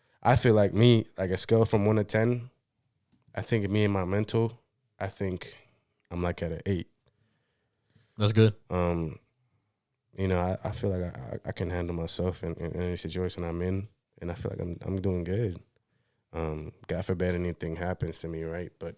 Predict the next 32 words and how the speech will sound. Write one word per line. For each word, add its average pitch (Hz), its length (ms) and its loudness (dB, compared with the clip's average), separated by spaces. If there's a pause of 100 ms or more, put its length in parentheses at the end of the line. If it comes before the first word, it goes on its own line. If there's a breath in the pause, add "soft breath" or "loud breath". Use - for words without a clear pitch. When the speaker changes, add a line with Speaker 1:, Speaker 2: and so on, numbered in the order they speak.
Speaker 1:
we 95 60 -14
gotta 92 240 -6
just 82 180 -12
take - 160 -14
care - 200 -14
of 85 60 -12
our 87 60 -12
mental - 280 -12
health, - 300 -14
if - 120 -6
that's, - 320 -10 (220)
that - 200 -12
makes 87 200 -8
sense. - 180 -8
We 101 60 -2
got 98 160 0
a - 20 -4
lot 95 220 0
of 92 80 -4
shit - 260 -2
happening 95 560 -2 (640 soft breath)
in 90 120 2
the 87 80 2
world, 95 340 6
and 87 120 2
a 87 60 0
lot 87 220 0
of - 40 -8
people 90 220 -2
can 87 140 -2
get 87 280 -4 (1160)
stuck - 500 4